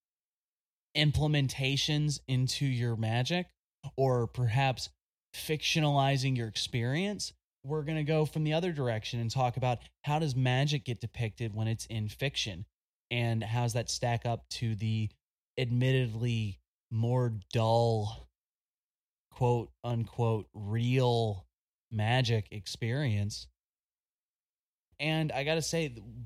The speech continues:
one of the weird things that we noticed was that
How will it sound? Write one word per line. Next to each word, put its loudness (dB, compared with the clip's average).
one 0
of 2
the 4
weird -2
things -2
that -4
we -2
noticed 0
was -2
that 0